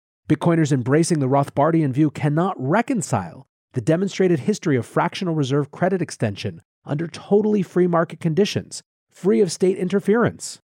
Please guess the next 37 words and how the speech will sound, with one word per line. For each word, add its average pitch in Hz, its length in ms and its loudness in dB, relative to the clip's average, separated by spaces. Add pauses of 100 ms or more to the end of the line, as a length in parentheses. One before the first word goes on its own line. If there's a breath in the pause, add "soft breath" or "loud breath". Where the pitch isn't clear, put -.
(460)
Consumers 180 440 2
throughout 131 260 0
history 170 340 0
have 147 160 0
preferred 160 460 0
banknotes 151 480 -2
to 135 80 -4
hauling 160 320 -2
specie 175 420 -4
around. 170 520 -2 (540)
Businesses 147 420 0
and 160 80 2
individuals 156 500 0
have 143 100 -8
desired 147 400 0
leverage, 165 540 -2 (260)
and 110 140 -8
banks 139 260 0
have 151 100 -4
been 160 100 0
happy 95 440 -10
to - 80 -12
give 123 200 -2
it 123 100 -2
to 113 80 -8
them. - 280 -14 (840)
Even 208 200 4
in 233 60 2
the 202 80 2
most 160 180 0
radically 180 600 0
unencumbered 175 600 0
conditions, 165 560 -2
free 165 240 0
of 156 100 0
state 180 300 0
influence, 160 640 -4